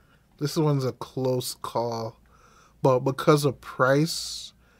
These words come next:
I would go with Harlem Bling just because of the pricing. So, so far, I think Harlem Bling wins. I think they have the best Moissanite watches. Let's go. Hold up. Four grand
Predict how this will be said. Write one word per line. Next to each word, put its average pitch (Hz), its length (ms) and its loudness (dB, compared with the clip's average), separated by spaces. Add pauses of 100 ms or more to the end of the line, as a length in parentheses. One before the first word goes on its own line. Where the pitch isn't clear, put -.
(380)
I 131 120 0
would 127 240 0
go 127 160 0
with 123 160 0
Harlem 117 640 -4
Bling 110 520 -8 (1000)
just - 240 -4
because 120 320 -6
of 110 120 -8
the 110 80 -10
pricing. 110 720 -10 (1600)
So, 135 320 0
so 156 340 2
far, 147 500 4
I 147 140 0
think 165 380 2
Harlem 151 480 4
Bling 135 260 0
wins. 127 560 -4
I 110 80 -8
think 143 200 -4
they 143 100 4
have 135 120 0
the 131 80 -4
best 127 300 -2
Moissanite 120 400 -4
watches. 107 320 -10
Let's 139 160 -6
go. 120 320 -2 (560)
Hold 147 180 4
up. - 280 0
Four 160 400 6
grand 135 560 4